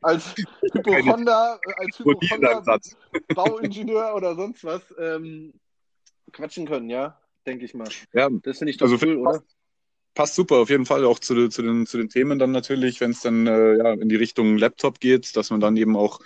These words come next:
Speaker 2: ja, mehr oder weniger Experten aus verschiedenen Branchen auch mal dazu hören kann, wie denn gerade die aktuelle Lage bei denen ist.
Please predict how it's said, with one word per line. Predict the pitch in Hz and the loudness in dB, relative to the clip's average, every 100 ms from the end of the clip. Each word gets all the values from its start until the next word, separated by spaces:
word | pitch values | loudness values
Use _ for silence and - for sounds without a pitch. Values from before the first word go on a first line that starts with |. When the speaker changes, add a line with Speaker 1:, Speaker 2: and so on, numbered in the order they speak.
| _ _ _ | _ _ _
Speaker 2:
ja, | - 98 92 | -2 0 0
mehr | - 107 | 2 2
oder | 107 | 4
weniger | 107 104 | 4 2
Experten | 101 - 110 113 127 | 0 0 0 0 0
aus | 110 101 | -2 -4
verschiedenen | - - 110 98 | -10 -2 0 0
Branchen | 95 117 131 | 0 0 0
auch | |
mal | 110 117 110 | 0 2 2
dazu | 107 - 120 | -2 -2 0
hören | 110 113 | 2 0
kann, | 117 117 113 | 0 0 0
wie | 110 | 0
denn | 110 110 | -2 0
gerade | 104 101 | 0 0
die | |
aktuelle | 95 - 107 | -2 -2 -4
Lage | 98 101 110 | -2 -2 0
bei | 98 | -2
denen | 98 113 | -2 -2
ist. | 123 117 | -2 -4